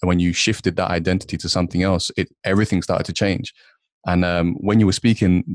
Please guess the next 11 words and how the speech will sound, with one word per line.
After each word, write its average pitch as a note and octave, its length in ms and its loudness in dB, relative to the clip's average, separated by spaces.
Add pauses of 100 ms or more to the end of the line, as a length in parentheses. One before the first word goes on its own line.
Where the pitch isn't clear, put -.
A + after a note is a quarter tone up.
(120)
the, F#2 240 -10
the G2+ 180 -6
kind F#2+ 220 0
of, F2 200 -2 (240)
the F#2+ 120 2
idea F2+ 380 2
that F2+ 180 -2
Eckhart F#2 360 -2
Tolle F#2 260 -2
presents F2 440 -4
about E2 360 0